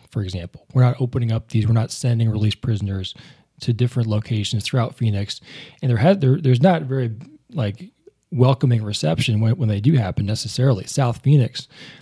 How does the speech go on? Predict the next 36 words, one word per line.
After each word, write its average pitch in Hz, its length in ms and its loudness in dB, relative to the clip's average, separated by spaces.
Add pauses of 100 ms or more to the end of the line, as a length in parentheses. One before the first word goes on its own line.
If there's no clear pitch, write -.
(160)
um, 107 300 0
they're, 110 200 2
they're 104 140 -4
proposing 110 400 2
moving 113 480 6 (140)
one 120 180 4
of 107 60 2
the 98 60 -2
newer 139 280 8
ones 101 440 0 (480)
from 117 340 2
North, 120 240 0 (160)
uh, 104 420 0 (380)
I 110 100 -4
mean, 104 100 -2
North 123 280 4
Phoenix 113 400 4
down 117 300 2
to, 110 180 -2
down 117 300 2
to 110 100 -4
South 131 340 0
Phoenix, 110 280 0
there - 80 -4
are 123 40 -2
already 123 220 2
three 131 200 -4
or 113 80 0
four, 113 420 -4 (440)
uh, 107 420 -2 (100)
places 123 360 0
there 113 140 0
in 95 100 -4
South 110 340 -4
Phoenix. 135 460 2 (600)
Um, 104 440 0